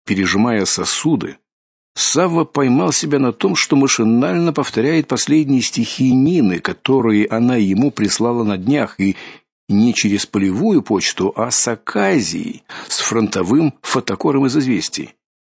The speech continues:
"Опускаюсь в тёмные глубины, полированные стены.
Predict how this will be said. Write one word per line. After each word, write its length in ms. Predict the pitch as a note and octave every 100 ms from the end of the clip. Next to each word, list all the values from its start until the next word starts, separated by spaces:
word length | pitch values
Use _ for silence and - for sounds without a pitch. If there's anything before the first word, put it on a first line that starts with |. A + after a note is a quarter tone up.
| _ _ _ _ -
"Опускаюсь 840 | G2 - C3 - B2+ A#2+ A#2+ A#2
в 160 | - -
тёмные 560 | - A2 A2 G#2 G#2+ G#2
глубины, 960 | G#2 G#2 G#2+ G2 B2+ G2 F2+ F2+ F2
полированные 1040 | - F2+ G2 F#2+ G2+ G2 G2+ G2+ G2+ G2+ G2
стены. 920 | - - - G#2+ G#2+ F2 D#2 D#2